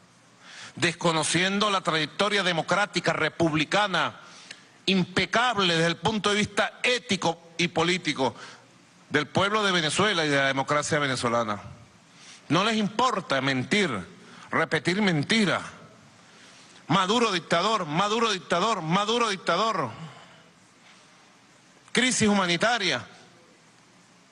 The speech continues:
Y cuando uno junta los componentes de esa ecuación,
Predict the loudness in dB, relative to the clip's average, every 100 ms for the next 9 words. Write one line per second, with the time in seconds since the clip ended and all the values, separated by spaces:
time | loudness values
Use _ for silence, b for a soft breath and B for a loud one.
0 | -20 -20 -14 -2 -2 0 2 2 2 2
1 | 2 0 0 -2 0 0 0 -2 -2 -2
2 | 0 0 0 -2 -2 -2 0 -2 -2 -2
3 | 0 0 0 -6